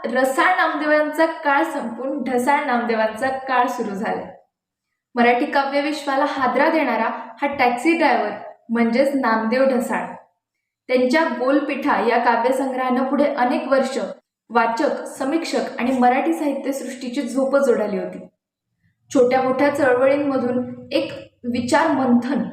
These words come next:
एक सामाजिक, राजकीय जागरण सुरू झाले होते. वाचकांना ही शब्दकळा,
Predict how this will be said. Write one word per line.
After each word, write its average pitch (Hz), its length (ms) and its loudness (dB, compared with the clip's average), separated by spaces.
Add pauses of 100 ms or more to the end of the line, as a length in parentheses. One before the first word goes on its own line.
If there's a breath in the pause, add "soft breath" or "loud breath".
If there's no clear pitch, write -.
(400)
एक 285 160 -8
सामाजिक, 254 800 0
राजकीय 240 720 0
जागरण 262 380 2
सुरू 277 280 -2
झाले 208 280 -2
होते. - 360 -6 (320)
वाचकांना 247 600 2
ही 262 140 -2
शब्दकळा, 269 640 2